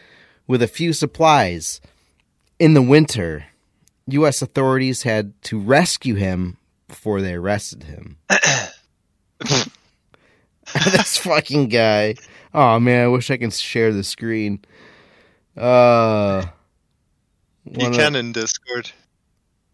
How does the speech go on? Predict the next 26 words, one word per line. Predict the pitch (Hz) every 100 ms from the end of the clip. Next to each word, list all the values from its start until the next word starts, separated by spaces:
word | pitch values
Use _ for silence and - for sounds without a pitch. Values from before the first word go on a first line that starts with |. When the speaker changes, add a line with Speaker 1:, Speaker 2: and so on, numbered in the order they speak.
| _ _ _ _ _ -
Speaker 1:
Um, | 104 101 104 104 - -
it's | 98
on | 107 101
the |
laptop. | 87 85 82 - 78 78 _ _ _ _ _ _ _ _ _
Speaker 2:
Ah. | - - - - _ _ _ _ -
Speaker 1:
And | 95
I'm | 92
using | 95 87
the | 82
mobile | 85 80 80
phone. | 78 76 78 80 - _ _ _ _ _ _ _ _ _ _ _ _ _
Uh, | - 65 - 50 50 _ _ _ _ _ _ - 85
oh, | 143 165
here | 113 113
we | 101
go. | 87 85 - - _ _ _ _ _
Kevin | - 120 104 87 73 90
Johnston, | 110 110 104 98 - 85 65 69 - _ _ _ _ _
a | 131
Canadian | - 196 208 233 247 226 185
live | 180 196 196 156
streamer | - 135 110 87 82 80
and | 87
conspiracy | - 98 - - 170 170 156 151
theorist | - 202 190 117 92 - -